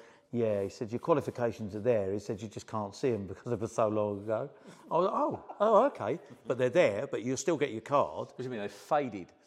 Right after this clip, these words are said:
Speaker 2: All the ink's faded off of 'em. That old John Ball printing kit, mate, that's what it
Speaker 1: <laughs> That's the
Speaker 2: is.
Speaker 1: one, yeah.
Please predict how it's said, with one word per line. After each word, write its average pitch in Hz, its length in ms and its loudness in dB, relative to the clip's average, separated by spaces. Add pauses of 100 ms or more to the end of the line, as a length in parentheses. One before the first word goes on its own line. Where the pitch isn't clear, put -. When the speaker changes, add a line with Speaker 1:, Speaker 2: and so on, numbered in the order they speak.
(260)
Speaker 2:
All 170 140 4
the 180 160 6
ink's 175 240 0
faded 139 500 6
off 120 200 4
of 120 100 -2
'em. 104 120 0 (280)
That 165 160 8
old 160 180 6
John 170 240 4
Ball 147 200 0
printing 165 440 -2
kit, - 280 -4
mate, 110 260 -4
that's - 220 -6
what 160 180 0
it 143 120 0
Speaker 1:
<laughs> - 0 -
That's 147 240 2
the 151 120 2
Speaker 2:
is. 127 60 0
Speaker 1:
one, 135 240 2
yeah. 135 220 0